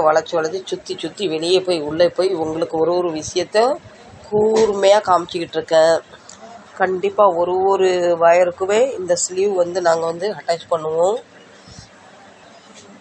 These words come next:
இந்த மாதிரி வயர் இருக்கு பாத்தீங்களா, இந்த வயர்லயுமே இந்த ஸ்லீவ் நாங்க கொடுப்போம். ஏன்னா இது பெண்கள், குழந்தைங்கெல்லாம் ரொம்ப வந்து யூஸ் பண்ணுவாங்க.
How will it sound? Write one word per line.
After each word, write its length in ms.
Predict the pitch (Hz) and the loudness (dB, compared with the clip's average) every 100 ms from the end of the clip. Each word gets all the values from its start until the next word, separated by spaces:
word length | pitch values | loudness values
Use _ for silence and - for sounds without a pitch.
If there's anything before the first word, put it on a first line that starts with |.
| - - | -20 -12
இந்த 140 | 175 180 | -4 0
மாதிரி 160 | 185 165 | 0 2
வயர் 240 | 160 175 180 | 4 4 0
இருக்கு 200 | 175 - | -6 -8
பாத்தீங்களா, 360 | 175 170 175 147 139 - - - | -8 -4 0 0 -2 -12 -20 -20
இந்த 120 | 165 160 | -6 -2
வயர்லயுமே 580 | 151 156 170 165 160 180 247 254 | 2 2 0 -2 -2 -2 -2 -8
இந்த 140 | 170 160 | -10 -10
ஸ்லீவ் 260 | - 175 170 | -8 -6 -2
நாங்க 140 | 160 147 | -4 -6
கொடுப்போம். 500 | 165 160 - 160 165 156 - - - - - - - - - - | -6 -6 -2 0 0 -4 -10 -20 -20 -20 -20 -20 -20 -20 -18 -6
ஏன்னா 160 | 175 175 175 | 0 2 2
இது 120 | 170 - | -2 -4
பெண்கள், 460 | 180 190 190 185 175 175 175 170 156 - | -4 -2 0 4 4 4 0 -2 -2 0
குழந்தைங்கெல்லாம் 680 | 175 185 180 156 160 180 196 - | 2 2 0 2 4 4 2 -2
ரொம்ப 260 | 156 175 185 170 | -4 -2 0 0
வந்து 200 | 175 214 269 320 - - 170 | 0 0 -2 -6 -20 -14 -12
யூஸ் 180 | 175 170 | -6 -4
பண்ணுவாங்க. 380 | 160 160 151 | 2 2 4